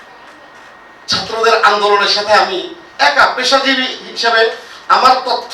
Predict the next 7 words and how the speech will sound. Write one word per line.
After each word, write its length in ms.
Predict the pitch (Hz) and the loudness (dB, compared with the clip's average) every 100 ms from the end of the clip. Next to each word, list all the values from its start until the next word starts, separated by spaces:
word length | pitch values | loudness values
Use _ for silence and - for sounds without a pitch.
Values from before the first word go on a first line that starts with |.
| 262 | 2
মতে, 160 | - - - | 2 2 2
আমার 140 | 214 214 | 2 4
জানা 180 | 220 226 220 | 2 4 0
মতে 200 | 214 214 220 - - - - | -2 -6 -8 -14 -20 -20 -2
প্রথম 360 | 269 269 277 285 277 - | 0 2 4 4 4 -2
পেশাজীবী 520 | 247 233 240 233 226 226 | -2 0 2 0 -2 -2
ব্যক্তি 300 | 214 220 220 | -4 -4 -10